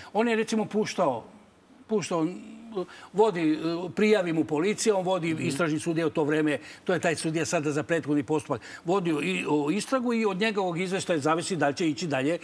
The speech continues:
Speaker 1: postupak. Ja sam bio svedok da je jedan kriminalac iz podzemlja, veoma ugledan kriminalac, pod navodnicima je
Speaker 2: Dobro,
Speaker 1: tako uvreda,
Speaker 2: jasno.
Speaker 1: je, ovaj, kod tog sudije došao sa jednom kovertom.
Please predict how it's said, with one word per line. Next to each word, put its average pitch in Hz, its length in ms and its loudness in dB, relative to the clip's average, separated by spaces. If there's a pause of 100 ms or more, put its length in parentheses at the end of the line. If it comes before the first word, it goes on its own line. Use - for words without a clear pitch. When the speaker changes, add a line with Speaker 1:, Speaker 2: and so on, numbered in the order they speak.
(220)
Speaker 1:
postupak. 170 560 0 (260)
Ja 214 160 4
sam 247 180 2
bio 262 160 4
svedok 139 480 -2
da 139 140 0
je 170 120 2
jedan 196 260 2
kriminalac 165 640 0
iz 143 120 -2
podzemlja, 165 520 0 (260)
veoma 185 280 2
ugledan 139 420 0
kriminalac, 143 560 2
pod 151 160 0
navodnicima 160 400 0
je 123 40 -4
Speaker 2:
Dobro, 135 160 2
Speaker 1:
tako 135 120 -8
uvreda, 139 320 -2
Speaker 2:
jasno. - 420 0
Speaker 1:
je, 170 200 2 (360)
ovaj, 151 320 4
kod 170 220 -2
tog 233 200 4
sudije 202 360 2
došao 175 360 0
sa - 120 -2
jednom 202 200 0
kovertom. 233 500 0